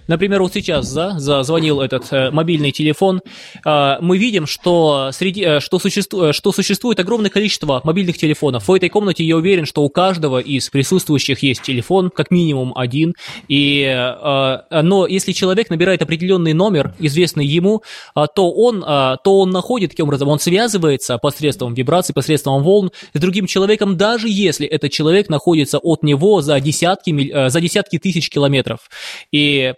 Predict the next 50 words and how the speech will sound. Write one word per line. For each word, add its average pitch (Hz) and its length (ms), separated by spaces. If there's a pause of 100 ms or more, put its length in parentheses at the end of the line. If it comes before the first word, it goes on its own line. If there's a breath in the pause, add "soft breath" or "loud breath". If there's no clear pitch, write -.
так, - 160
э, 135 380
и 170 180
таким 165 300
образом 175 380
мы 160 60
видим, 185 220
что 147 160
такова 147 420
сила 139 300
звука. 143 460 (160 soft breath)
Мы 165 80
видим, 202 220
как 165 180
звуки, 190 300
как 143 180
вибрации 160 480
работают 147 420
таким 143 240
образом, 170 420
что 131 460 (240 loud breath)
мы 175 120
можем 180 200
видеть 175 280
прямую 180 260
трансляцию, 151 960
на 143 200
другом 156 280
конце 151 300
Земли 147 320
идёт 139 180
Кубок 147 300
мира, 147 440
и 151 100
мы 165 120
в - 60
то 220 100
же 220 80
самое 208 260
мгновение, 202 460
когда 139 220
кто-то 147 220
бьёт 147 180
по - 60
мячу, 147 300
видим 160 380
это 170 480
на 139 220
нашем 143 400
экране. 143 480